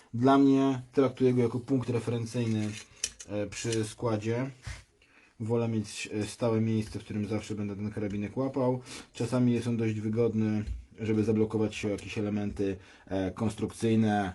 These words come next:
jakąś barykadę, ściankę, cokolwiek. W ten sposób. I teraz nieodzowny element, czyli światło.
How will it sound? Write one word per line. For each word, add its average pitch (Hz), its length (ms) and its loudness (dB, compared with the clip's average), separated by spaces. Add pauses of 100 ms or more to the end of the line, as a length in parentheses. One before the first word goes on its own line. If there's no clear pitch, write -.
(120)
jakąś 98 300 0
barykadę, 95 540 0
ściankę, 92 420 -2
cokolwiek. 80 600 -6 (1400)
W - 40 -18
ten 92 140 -8
sposób. 123 580 -6 (840)
I 151 100 0
teraz 156 480 6
nieodzowny 143 580 6
element, 135 500 4
czyli 120 260 -2
światło. 113 520 2